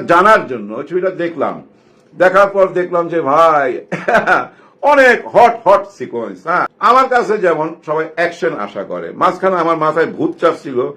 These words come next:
যে আমি সুশীলদের মতো একটা ছবি বানাবো। তখন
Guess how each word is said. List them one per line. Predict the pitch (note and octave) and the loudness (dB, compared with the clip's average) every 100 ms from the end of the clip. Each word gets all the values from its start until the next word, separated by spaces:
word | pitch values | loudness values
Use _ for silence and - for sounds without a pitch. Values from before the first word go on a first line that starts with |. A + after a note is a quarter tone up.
| _ _ _ | _ _ _
যে | A2+ C#3 C#3+ | -6 -2 0
আমি | F3 D#3+ A2 - _ _ _ _ - _ | 2 0 -4 -10 _ _ _ _ -20 _
সুশীলদের | - F3+ A#3+ C4 B3 G3+ | -12 -6 -4 2 2 2
মতো | D#3+ - A#2+ | -2 -2 -4
একটা | A2+ A2+ | -4 -10
ছবি | - A2 G#2+ | -8 -8 -8
বানাবো। | F#2+ E2+ D#2 D2 _ _ _ _ _ _ _ - | -8 -12 -14 -18 _ _ _ _ _ _ _ -4
তখন | C3 C#3+ C3 | -2 0 -2